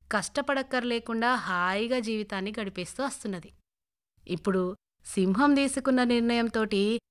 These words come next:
దానికి మస్తు పెద్ద సమస్య చివడింది. గందుకే "పిచ్చి సింహం తనకు మాంసం తినుడు ఇష్టం లేకపోతే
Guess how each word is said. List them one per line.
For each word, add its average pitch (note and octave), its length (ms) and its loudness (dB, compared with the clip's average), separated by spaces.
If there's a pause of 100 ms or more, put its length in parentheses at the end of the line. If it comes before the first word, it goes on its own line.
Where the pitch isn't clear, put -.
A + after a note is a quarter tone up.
(120)
దానికి G3 280 2
మస్తు - 600 -2
పెద్ద E3+ 340 -2
సమస్య F3 480 -2
చివడింది. F#3 520 0 (520)
గందుకే G3 540 0 (600)
"పిచ్చి F#3 260 2
సింహం G3 400 2 (360)
తనకు F#3 200 -2
మాంసం F#3 520 2
తినుడు A3+ 220 2
ఇష్టం G#3+ 300 0
లేకపోతే G#3 540 -2